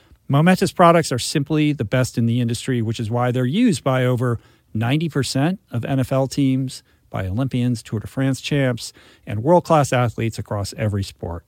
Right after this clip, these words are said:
With all the B S in the supplement world, I trust Momentus's industry-leading quality standards and quality. Try Momentous for yourself by going to live momentous dot com slash rich roll for twenty percent off plant-based protein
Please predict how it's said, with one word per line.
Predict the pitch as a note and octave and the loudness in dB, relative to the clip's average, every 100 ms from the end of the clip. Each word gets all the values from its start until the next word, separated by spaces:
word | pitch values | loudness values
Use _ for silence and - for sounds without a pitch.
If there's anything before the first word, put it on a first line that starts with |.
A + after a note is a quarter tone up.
| _ - | _ -2
With | F3+ | 4
all | G3+ | 4
the | F#3 | 4
B | B2 D3+ D#3 | 2 4 6
S | D3+ - | 4 2
in | C3 | 0
the | |
supplement | A#2 C3 B2 B2 B2+ | 0 -2 -2 -2 -2
world, | - A#2+ A#2 A#2 | -2 -2 -2 -4
I | B2+ C#3+ | -8 -8
trust | - D3 E3 - - _ - | -8 -8 -8 -10 -18 _ -6
Momentus's | B2 A#2+ G#2+ - - A2 G#2 - | -4 -2 -4 -8 -6 -6 -6 -8
industry-leading | D3 D3 D3+ - C#3+ A#2+ A#2 G#2+ | -4 -2 -4 -4 -4 -2 -2 -2
quality | G#2+ A#2 G#2 G#2 G#2 | -4 -4 -2 -2 -6
standards | - G#2 G2+ G2 F#2+ | -6 -6 -6 -6 -8
and | F#2+ | -10
quality. | - G2 G2 G2+ - _ _ _ - | -8 -10 -10 -12 -16 _ _ _ -14
Try | - E3 E3+ | 2 4 4
Momentous | E3 D#3+ D3+ D3+ | 2 0 0 -4
for | D3+ | -2
yourself | A#2+ A#2 F3+ F3 - | -4 0 2 0 -2
by | A#2 A2+ | -6 -2
going | A#2+ A2 | 0 -2
to | G#2 | -4
live | G#2+ A#2+ F3 F#3 | -4 -2 -2 -4
momentous | F3+ F3 A#2+ A2+ A2+ A2 | -4 -4 -4 -4 -6 -6
dot | - B2+ A#2 | -4 -4 -2
com | - D#3 D#3+ D3+ | -2 0 0 -4
slash | - A2 - D#3 | -4 -4 -4 -6
rich | D#3 D#3+ | -4 0
roll | E3+ F#3+ G#3+ _ _ _ _ | 2 2 -2 _ _ _ _
for | G2+ | -12
twenty | - - C#3 | -10 -6 -4
percent | C3 C3 C3+ C3 | -4 -6 -2 -2
off | C3 - | -2 -6
plant-based | - A#2 - G#2+ - | -6 -6 -4 -8 -4
protein | B2 G#2+ B2 B2 | -4 -4 -2 -2